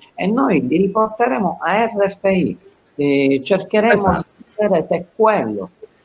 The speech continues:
Speaker 1: che i cittadini chiedono sia possibile. Quindi fateci sapere cosa vi aspettate, che estetica vi aspettate,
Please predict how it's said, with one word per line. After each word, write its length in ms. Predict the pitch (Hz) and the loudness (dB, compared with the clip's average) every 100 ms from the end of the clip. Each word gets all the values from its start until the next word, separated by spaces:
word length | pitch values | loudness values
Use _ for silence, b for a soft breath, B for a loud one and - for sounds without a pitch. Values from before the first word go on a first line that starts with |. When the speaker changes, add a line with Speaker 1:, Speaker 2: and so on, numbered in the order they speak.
| _ | _
Speaker 1:
che 580 | 160 147 139 135 127 120 | 0 2 2 2 0 -2
i 120 | 170 | -4
cittadini 800 | 175 185 - 185 180 175 123 175 | -6 -6 0 2 2 2 0 -4
chiedono 640 | - 117 104 139 160 185 - | -2 -2 -2 -4 -4 -6 -10
sia 400 | - - 110 123 | -18 -6 -4 -2
possibile. 720 | - 131 - 147 110 110 120 | -4 -8 -8 -10 -8 -4 -6
Quindi 220 | 180 156 | -4 -6
fateci 380 | 123 - 135 160 | -4 -4 -4 -4
sapere 360 | 156 156 156 - | -2 0 -2 -2
cosa 200 | 143 147 | -4 0
vi 100 | 135 | 0
aspettate, 840 | 131 - 120 - 110 120 123 110 | -2 -8 -6 -2 0 2 0 -2
che 100 | 101 | -6
estetica 500 | 120 - 117 123 - | -8 -6 -6 -4 -4
vi 80 | 120 | -4
aspettate, 800 | 120 - 127 - 117 117 117 113 | -6 -10 -14 -4 0 0 0 -4